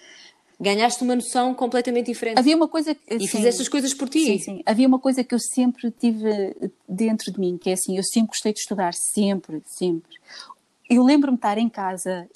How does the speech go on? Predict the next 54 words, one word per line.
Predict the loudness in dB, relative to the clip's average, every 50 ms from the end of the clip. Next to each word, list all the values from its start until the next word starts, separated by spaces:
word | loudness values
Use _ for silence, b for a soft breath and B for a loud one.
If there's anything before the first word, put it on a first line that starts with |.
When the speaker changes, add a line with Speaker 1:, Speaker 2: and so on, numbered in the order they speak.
| _ 0
Speaker 2:
e | 4 4 6
o | 6
meu | 4 4
irmão | 2 0 0
é | 2
mais | 2 2 2 2
velho | 2 0 0
que | -2 -2
eu, | -4 -4
seis | -2 -2 -2 -2 -2 -2
anos, | -6 -6 -8 -10 -12 -16 -16 -10 -2 2
e | 4 6
ele | 6 6
via-me | 4 4 2 2 2 0
fazer | -2 -2 -2 0 0
exercícios | 0 0 -2 -4 -4 -4 -4 -4 -4 -4
de | -4
matemática. | -4 -4 -4 -4 -6 -6 -6 -10 -12 -14 -12 -12 -14 -14 -14 _ -20 B B B B 2
E | 2
ele | 2
dizia | 2 2
assim, | -2 -2 -2
"Helena, | 0 2 2 2 0
tu | 0 -2
escreves | -6 -2 0 0 0 0 0 -2
quilómetros." | -2 0 4 4 6 6 6 4 2 0 -2 -6 -10 -8 -6 -4 -2
<laughs> | 2 4 4 4 4 2 -4 -4 -4 -4 -6 -6 -6 -6 B B B B B B
E | 4 4 4
ele | 4 2 2
ia, | -2 -2 -2 -2 2
e | 4 4 4
ele | 4 4 2
ia | 2 2 4
sair | 4 4 4 4 2 0 -4
com, | -4 -4 -4 -6 -8 -8
com, | -6 -4 -4 -4 -4 -6 -10 _
com | -10 -8 -8 -8 -8 -8
os | -10 -10
amigos | -8 -6 -6 -6 -6 -6
dele | -4 -2 0 0 0 -2 -4 -10
e |
tudo | -8 -8 -8 -8 -8
mais. | -12 -14 -14 -14 -18 -20 b b b b b b
E | -8 -4 -2 0 0
eu, | 0 0 0 -2 -4 _ _ _ _ -4
pouco, | -2 -2 -2 _ _ _ _ _ _ -8
muito | -8 -8 -8 -6 -4
pouco | -4 -4 -4 -4
saía. | -6 -2 0 0 2 0 0
Eu | -2
saía | -4 -2 0 0 0 0
Q | 0 0 -2 -2 -2
B, | -2 -6 -6 -8 -8
vá. | -6 -6 -6 -4 -4 -6